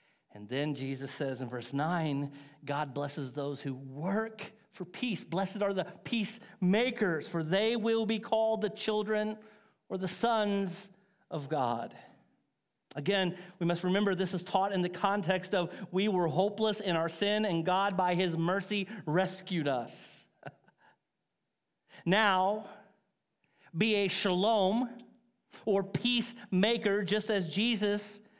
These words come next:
has made shalom between us and our heavenly Father. How much easier <laughs> it would be if that beatitude said, "Blessed are the peace breakers."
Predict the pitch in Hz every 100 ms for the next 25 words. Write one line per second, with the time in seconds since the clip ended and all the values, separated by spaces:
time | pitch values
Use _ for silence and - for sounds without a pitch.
0 | - - 208 196 202 202 - 196 214 220
1 | 208 208 214 214 220 226 226 - - -
2 | - 233 233 233 220 226 220 214 - -
3 | - 214 214 214 214 - - - 233 226
4 | 196 143 123 - - - _ _ _ _
5 | _ _ _ _ _ _ _ _ _ -
6 | 185 202 202 233 262 214 220 202 220 -
7 | - - 175 - - - - - - -
8 | 208 190 165 254 226 226 196 180 226 202
9 | 208 233 233 226 214 180 - 240 233 208
10 | 214 185 220 220 220 220 214 214 247 220
11 | 165 185 302 - 185 - - - -